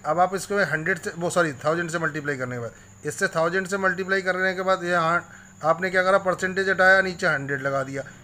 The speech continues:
यहाँ इंटू लग गया, ये यहाँ आ गया, ये ग्राम में change कर रहे थे, दोनों ज़ीरो इससे cancel हो गए। अब इन सबों का जो multiply करोगे तो आपको मिलेगा वन एट, वन पॉइंट फ़ोर फ़ोर ज़ीरो, यानी वन हंड्रेड एटी वन पॉइंट फ़ोर फ़ोर ज़ीरो। जी ज़ीरो आया, उसे हटा दीजिए,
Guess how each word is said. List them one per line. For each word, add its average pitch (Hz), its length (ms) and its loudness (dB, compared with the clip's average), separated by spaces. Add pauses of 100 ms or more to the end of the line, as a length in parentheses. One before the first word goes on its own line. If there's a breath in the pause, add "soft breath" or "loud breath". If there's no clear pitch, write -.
(140 loud breath)
यहाँ 180 200 2
इंटू 165 320 -4
लग 180 200 2
गया, 202 120 2
ये 190 200 2
यहाँ 170 240 2
आ 170 40 4
गया, 185 160 0
ये 196 140 0
ग्राम 165 280 4
में 156 100 -4
change 143 280 -8
कर 131 120 -4
रहे 131 100 -6
थे, 131 140 -10 (300 loud breath)
दोनों 160 260 -2
ज़ीरो 185 260 -2
इससे 185 220 -2
cancel 196 320 -2
हो 196 80 0
गए। 202 160 0 (340 loud breath)
अब 175 100 0
इन 196 80 0
सबों 185 320 0
का 196 120 2
जो 202 100 2
multiply 185 460 0
करोगे 180 320 0
तो 190 100 0
आपको 185 320 0 (420 loud breath)
मिलेगा 175 360 4 (100)
वन 185 340 2
एट, 180 260 -4 (460)
वन 175 220 0 (140)
पॉइंट 196 340 -2 (440 loud breath)
फ़ोर 175 200 -2
फ़ोर 185 220 -2
ज़ीरो, 151 220 -6
यानी 147 180 -2
वन 170 180 0
हंड्रेड 180 300 -2
एटी 180 220 -6
वन 185 160 -2
पॉइंट 190 240 -4
फ़ोर 170 220 -6
फ़ोर 190 180 -4
ज़ीरो। 147 320 -4
जी 143 180 -10
ज़ीरो 185 240 -4
आया, 190 200 6
उसे 170 120 0
हटा 131 200 -2
दीजिए, 123 260 -12